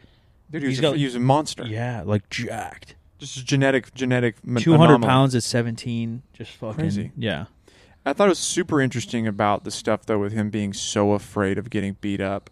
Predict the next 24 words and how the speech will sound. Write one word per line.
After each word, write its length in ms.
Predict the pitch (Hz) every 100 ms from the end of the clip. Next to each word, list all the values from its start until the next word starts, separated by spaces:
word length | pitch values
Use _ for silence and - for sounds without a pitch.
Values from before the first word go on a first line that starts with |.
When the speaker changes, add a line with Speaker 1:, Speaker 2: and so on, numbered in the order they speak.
| -
Speaker 1:
and 100 | 113
being 200 | 107 104
bullied 400 | 107 110 107 110
all 160 | 98 95
the 80 | 98
time, 300 | 110 95 101
Speaker 2:
Yeah. 160 | 98
Speaker 1:
that 120 | 95
it 100 | 98
turned 160 | 95 127
him 100 | 117
into 120 | 113
this 220 | 107 104 - - - -
absolute 600 | 113 113 - 120 117 113 _ - _ - -
killing 440 | - 143 127 113
machine. 400 | 101 - 78 65 - _ _
Speaker 2:
His 220 | - 131
story, 600 | - - 135 127 135 131
and 80 | 123
again, 300 | 117 113 123
it's, 160 | 110 104
like, 180 | 113 104
not 460 | 113 113 107 -
good, 520 | - 107 107 - 117